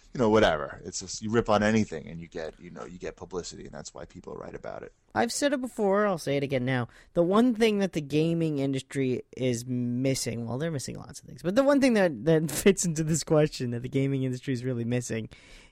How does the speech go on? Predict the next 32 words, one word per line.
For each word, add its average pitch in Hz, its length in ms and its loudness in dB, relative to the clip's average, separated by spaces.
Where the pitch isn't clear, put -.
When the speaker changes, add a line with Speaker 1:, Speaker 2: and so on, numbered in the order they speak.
Speaker 1:
Yeah. - 100 0
Speaker 2:
is 139 460 2
a 160 80 4
breakout 180 720 2
star 185 1000 2
in 143 240 0
gaming 139 540 0
journalism. 123 760 -2
Speaker 1:
Well, 98 100 -6
that's 110 180 0
where 113 80 2
we 123 200 4
come 123 280 4
in. 87 240 0
Speaker 2:
Exactly. 139 540 0
I 202 80 6
mean, 240 180 4
you 269 100 2
know, 226 140 6
it, 208 120 6
it's, 185 220 2
it's - 200 -2
true. 269 260 -4
The 226 100 0
same, 143 240 0
it 156 300 -2
could 160 160 -4
be 160 80 -2
said 165 220 2
about, 160 300 0
you 156 60 -4
know, 139 220 0